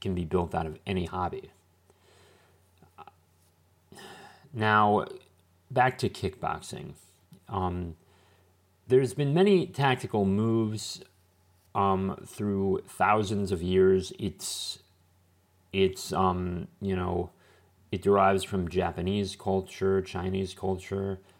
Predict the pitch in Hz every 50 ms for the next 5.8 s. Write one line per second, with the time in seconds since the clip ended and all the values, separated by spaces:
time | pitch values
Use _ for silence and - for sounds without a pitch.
0 | _ _ _ _ _ _ - 82 82 82 82 82 82 82 80 80 - - _ _
1 | _ _ _ _ _ - 82 85 82 85 92 104 104 107 107 104 - - 98 98
2 | 92 - 107 101 101 92 - - 98 98 98 95 - - 104 104 95 101 101 98
3 | 101 98 95 92 - _ _ _ _ _ _ _ _ _ _ 95 90 87 87 85
4 | 85 85 82 80 80 - - - _ _ _ _ - 85 92 95 92 87 - -
5 | - 101 95 95 104 107 107 104 95 104 101 101 98 87 -